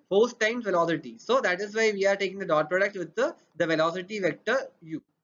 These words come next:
right? If we rearrange it, since rho V is a constant, or, uh, rho V is a constant, if we rearrange it this way, we can write it as E dot rho V into vector U d V. U is the velocity, velocity of the charge, velocity of charge, that is U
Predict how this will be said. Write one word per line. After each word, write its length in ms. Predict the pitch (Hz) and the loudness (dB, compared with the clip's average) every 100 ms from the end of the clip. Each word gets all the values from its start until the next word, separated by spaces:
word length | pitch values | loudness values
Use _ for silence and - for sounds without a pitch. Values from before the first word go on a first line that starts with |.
| _ _ - | _ _ -4
right? 200 | 247 285 _ _ _ | -4 -4 _ _ _
If 140 | 220 247 | -14 0
we 120 | 277 | 2
rearrange 600 | 226 233 254 247 247 196 | 2 2 2 2 0 0
it, 240 | 175 233 - | -2 -4 -4
since 220 | 196 190 | -4 0
rho 220 | 180 196 | 2 2
V 140 | 233 254 | 2 0
is 80 | |
a 80 | 240 | -2
constant, 580 | 226 160 147 - 135 117 - _ _ | 0 0 -2 -4 -6 -6 -14 _ _
or, 180 | 165 165 | 0 0
uh, 300 | - 160 151 | 0 2 2
rho 160 | 160 | 2
V 100 | 185 | 0
is 80 | 220 | 0
a 60 | 208 | 0
constant, 380 | 170 156 196 202 | 0 0 -2 -2
if 160 | 196 | -2
we 100 | 214 | -2
rearrange 520 | 185 190 214 220 220 | -2 0 2 2 2
it 180 | 208 202 | -2 -2
this 260 | 156 170 - | -4 -4 -6
way, 280 | 127 175 - _ 151 | -6 -6 -8 _ -6
we 80 | |
can 220 | 156 202 185 | 0 0 0
write 220 | 160 165 | -2 0
it 120 | 185 | -2
as 260 | 147 180 - _ | 0 -2 -6 _
E 260 | 185 233 233 | -8 -6 0
dot 340 | 180 196 233 | 0 0 -2
rho 240 | 160 156 170 | -4 -2 -2
V 260 | 190 202 | -2 -4
into 500 | 180 175 151 220 320 - _ | -4 -4 -6 -6 -6 -8 _
vector 400 | 156 156 156 202 | -2 -2 0 0
U 320 | 185 170 269 202 | 2 -2 -6 -4
d 140 | 135 | -4
V. 140 | 110 107 _ _ _ | -4 -14 _ _ _
U 160 | 180 202 | -2 0
is 140 | 180 | 0
the 140 | 160 254 | 0 2
velocity, 580 | 175 156 160 160 180 | 2 2 0 -8 -10
velocity 520 | 165 151 160 165 160 165 | -2 2 2 0 -4 -4
of 100 | 151 | -4
the 80 | |
charge, 300 | 226 190 - - _ _ _ _ - | -6 -6 -8 -12 _ _ _ _ 0
velocity 380 | 160 170 165 | 2 0 0
of 160 | 180 196 | -2 0
charge, 220 | 156 220 | -2 -2
that 160 | 226 196 | -2 -4
is 120 | 196 | -6
U 400 | 180 170 165 127 | -12 -12 -12 -12